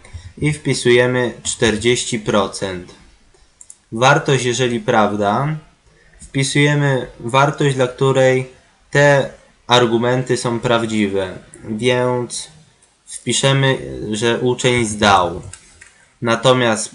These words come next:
dla fałszu wpisujemy, iż uczeń nie zdał. Naciskamy teraz przycisk OK. I w prosty sposób widzimy, już uczeń pierwszy zdał egzamin.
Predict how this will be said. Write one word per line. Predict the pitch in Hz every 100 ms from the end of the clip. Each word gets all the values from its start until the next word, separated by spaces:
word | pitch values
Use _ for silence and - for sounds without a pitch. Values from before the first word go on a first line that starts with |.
| -
dla | 110 104
fałszu | - 143 127 107 - 127 151 156 - - _ -
wpisujemy, | - 143 139 151 151 147 143
iż | 135 - -
uczeń | 127 127 135 131 123
nie | 120 104 95
zdał. | 95 98 92 90 - - - - - - - - _ _ _ _ _ _ _ _ _ _ _ _ _ - _ _ _
Naciskamy | 120 120 135 123 143 135 127
teraz | 127 117 110
przycisk | - 131 117 117 - - -
OK. | 107 - 110 120 147 165 - _ _ _ _ _ _ _ _ _ _ _ _ _ _ _ _ _
I | 135 139 139 135 - 147 -
w | - -
prosty | 151 156 156 147
sposób | - 143 143 139 123
widzimy, | 120 123 135 131
już | 120 107
uczeń | 127 117 127 113
pierwszy | 131 127 - 120
zdał | 110 110 104
egzamin. | 98 101 101 90 90